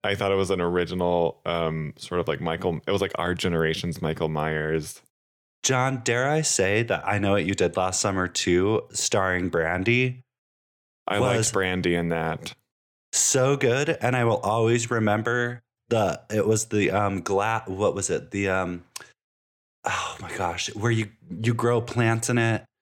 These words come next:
Speaker 2: It was like a glass.
Speaker 1: The greenhouse.
Speaker 2: The greenhouse.
Speaker 1: Yeah.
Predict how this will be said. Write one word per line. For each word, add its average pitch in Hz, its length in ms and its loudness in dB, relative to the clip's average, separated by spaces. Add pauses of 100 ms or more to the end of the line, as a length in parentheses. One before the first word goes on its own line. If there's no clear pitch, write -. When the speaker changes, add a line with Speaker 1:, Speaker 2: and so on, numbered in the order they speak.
(180)
Speaker 2:
It 113 60 0
was 123 140 2
like 117 140 0
a 98 40 0
glass. 113 500 0
Speaker 1:
The 120 60 0
greenhouse. 98 680 0
Speaker 2:
The 110 80 4
greenhouse. 82 1080 0
Speaker 1:
Yeah. 78 420 0